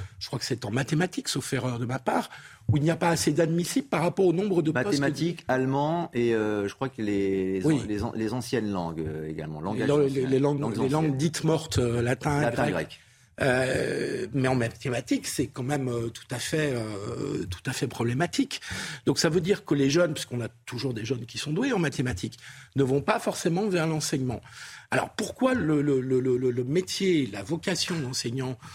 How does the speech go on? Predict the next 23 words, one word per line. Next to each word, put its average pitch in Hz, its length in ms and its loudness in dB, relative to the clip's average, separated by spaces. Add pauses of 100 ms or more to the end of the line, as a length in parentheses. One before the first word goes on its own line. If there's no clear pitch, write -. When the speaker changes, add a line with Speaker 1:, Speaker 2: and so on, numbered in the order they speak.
(460)
Speaker 1:
qui 110 220 -4
est, - 20 0
qui 131 200 -6
est 127 40 2
au, 135 80 4
presque - 320 0
au 151 40 2
fondement 160 360 2
de 170 60 4
notre 170 160 2
République, 190 500 0
les 131 80 0
hussards 120 320 -2
noirs 120 140 -2
de 117 80 -8
la 110 60 -4
République, 123 360 -6
ça - 120 -8
fait - 120 -8
partie - 260 -2
de 127 60 -2
la 127 80 0
mythologie 165 720 2